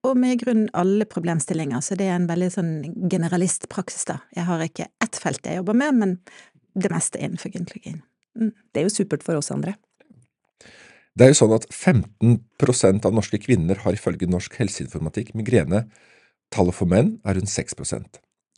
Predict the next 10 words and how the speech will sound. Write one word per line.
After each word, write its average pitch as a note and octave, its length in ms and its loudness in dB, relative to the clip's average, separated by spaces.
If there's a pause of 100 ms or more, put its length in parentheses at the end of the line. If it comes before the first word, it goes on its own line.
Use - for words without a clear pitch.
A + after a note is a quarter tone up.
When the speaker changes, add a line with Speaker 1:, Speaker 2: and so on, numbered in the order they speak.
(540)
Speaker 3:
Mange B2+ 300 6
av G2+ 80 2
disse A2+ 180 -4
kvinnene A2 320 2
opplever E2+ 380 -2
at - 100 -6
migreneplagene E2 720 -2 (100)
påvirkes E2 480 -4
av F2 140 -2
menstruasjon, F2+ 580 -4